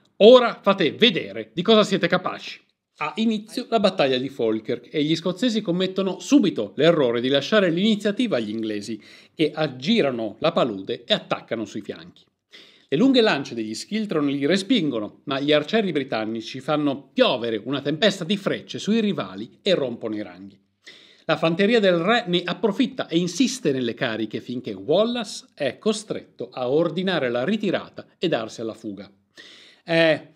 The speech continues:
la fine del suo prestigio militare. Dopo Falkirk, Edoardo lo bracca e lo cattura.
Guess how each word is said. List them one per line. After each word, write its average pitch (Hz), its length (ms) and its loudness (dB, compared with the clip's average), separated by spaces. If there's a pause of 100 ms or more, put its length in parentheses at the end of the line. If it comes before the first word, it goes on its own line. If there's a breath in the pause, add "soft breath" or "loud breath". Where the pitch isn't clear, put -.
(140 soft breath)
la 143 140 -2
fine 156 440 -2
del 107 140 -8
suo 135 140 -4
prestigio 135 440 -4
militare. 120 600 -4 (480 soft breath)
Dopo 175 140 2
Falkirk, 131 640 0
Edoardo 156 580 0
lo 135 140 2
bracca - 640 -2
e - 80 -10
lo 165 100 -4
cattura. 104 480 -18